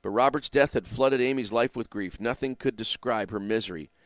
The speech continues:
as she laid in her hospital bed, overcome with the horror of the reality of carrying on alone. At times, she would turn toward the hospital walls and scream into them. Amy's mother, Minnie, sent her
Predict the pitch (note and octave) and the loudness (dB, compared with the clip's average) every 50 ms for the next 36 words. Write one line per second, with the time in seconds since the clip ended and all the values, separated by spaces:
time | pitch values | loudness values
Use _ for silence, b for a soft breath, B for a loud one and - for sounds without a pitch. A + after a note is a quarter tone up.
0 | _ _ _ - - - G#2+ F2+ G#2 A2+ B2+ C#3+ C#3+ C#3 C3+ A#2+ G#2 B2 A2 A#2+ | _ _ _ -10 -8 -8 -6 -4 -2 0 0 0 0 0 -2 -2 0 0 0 -2
1 | B2 - - B2 A#2+ A2 F2+ G#2 F#2+ F#2 - - C3+ C#3+ C#3 C#3 - - - C3 | -2 -2 -2 -2 -2 0 0 -2 -2 -2 0 0 -2 0 0 -4 -4 -2 0 0
2 | B2 A#2+ G#2 - - F2 - - B2+ C3+ B2+ A2+ F#2 E2 D2 b b b b b | 0 0 -2 -4 -6 -8 -4 -2 0 2 2 2 0 -2 -4 b b b b b
3 | - G#2+ F#2 G#2+ G#2+ G2 G#2 A2 A2+ A#2 A#2+ A#2+ A#2 G#2+ G2 G2 F2+ F2 - - | -6 -4 -2 -2 -2 -2 -2 0 0 2 2 2 2 0 0 -2 -6 -8 -8 -6
4 | - B2+ A#2 A#2 A#2 A2 G#2+ G#2+ G#2+ G#2 G2+ F#2+ F2+ E2+ D#2+ - - _ b b | -4 -2 -2 -2 -2 -2 -2 -2 -2 -2 -2 -4 -4 -8 -8 -12 -16 _ b b
5 | b b b b G#2+ - - D3+ C#3+ D3 D#3 D3 - - C#3+ C3+ B2+ - - - | b b b b -6 -4 0 0 2 2 2 2 0 0 2 0 0 2 2 4
6 | D3+ D#3 D#3+ D#3 C#3+ b b b b - - C#3 D3 D#3 D3+ A#2+ A#2+ G#2+ C#3+ C#3+ | 4 4 4 2 0 b b b b 0 2 4 6 6 6 4 2 2 2 2
7 | D3 D3+ - - C#3 C3+ B2 A#2+ A#2+ C3 C3+ C#3+ D3 - A2 G#2 - - - - | 2 2 2 0 2 2 2 4 4 6 6 6 4 4 0 -4 -6 -4 -4 -4
8 | - - C3+ D3+ D3+ C#3+ C3+ C3 B2+ A#2+ - G#2+ F#2+ F2+ E2 D#2 - _ _ _ | -4 -2 0 2 2 4 4 2 2 0 -2 -4 -6 -6 -8 -10 -12 _ _ _
9 | b b b b b b b b b b b - B2 D3+ D#3+ D#3+ D3 B2 C3+ D#3+ | b b b b b b b b b b b -2 0 2 2 2 2 4 6 8
10 | E3 E3 D#3+ D3+ C#3 C#3+ D#3+ E3+ D#3+ C#3 A2+ - - D#3 D3+ D#3 - - D3 C#3 | 8 8 8 6 6 4 4 4 2 2 0 0 2 2 2 2 2 2 0 0